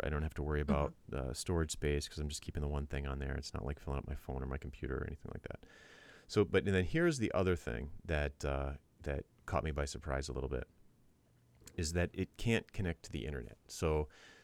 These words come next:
Speaker 1: that's sort of a stupid thing to catch me by surprise 'cause I know it can't connect to the internet.
Speaker 2: Yeah.
Speaker 1: But it's amazing how useless it becomes, uh,
Speaker 2: <laughs>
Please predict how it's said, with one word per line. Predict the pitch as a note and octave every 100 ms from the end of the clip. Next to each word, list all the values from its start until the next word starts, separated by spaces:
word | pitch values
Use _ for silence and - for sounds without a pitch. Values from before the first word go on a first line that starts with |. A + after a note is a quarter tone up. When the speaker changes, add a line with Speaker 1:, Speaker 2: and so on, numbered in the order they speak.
| -
Speaker 1:
that's | G#2
sort | - B2
of |
a | G2+
stupid | - - G2 F#2
thing | F2+ E2
to |
catch | - D#2+
me | E2+
by | D#2 D2
surprise | - E2 C#2 C#2+
'cause | -
I | E2+
know | G2 A2
it | D2+
can't | - A1+
connect | - C2+ -
to |
the | -
internet. | G1+ G1+ G1+ G1+ - - - -
Speaker 2:
Yeah. | F#3 - - - -
Speaker 1:
But | - D#2+ D2+ - _ _ -
it's | - - - F#2+
amazing | F2+ F#2+ G#2 F#2 F2+
how | D#2+
useless | D#2 D#2 F#2+ - D#2 -
it | -
becomes, | C2+ - D2+ C#2 C#2 C#2+ - - - _ _ _ _ -
uh, | F#3
Speaker 2:
<laughs> | - - C#4+ - B3+